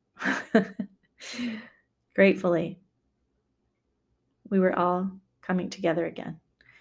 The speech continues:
Just devastated by the loss of our father the year before,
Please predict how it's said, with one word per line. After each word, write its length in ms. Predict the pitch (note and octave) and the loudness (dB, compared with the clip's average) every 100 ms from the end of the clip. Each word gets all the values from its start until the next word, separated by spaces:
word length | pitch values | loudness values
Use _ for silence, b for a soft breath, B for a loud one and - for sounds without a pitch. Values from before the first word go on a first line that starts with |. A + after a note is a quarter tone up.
| b - | b -6
Just 300 | G#3 - - | -2 -2 6
devastated 560 | A3 A#3 A#3 A3 G#3 | 6 6 4 4 4
by 120 | G3 | 4
the 100 | F#3 | 4
loss 260 | F3+ F3 F3 | 6 4 2
of 100 | F3+ | 0
our 120 | E3+ | 0
father 380 | D#3+ E3 D#3+ E3 | 0 -2 0 0
the 80 | D#3+ | 0
year 180 | D#3+ D#3+ | 0 -2
before, 480 | D#3+ - D#3 D#3 | -6 -4 -4 -4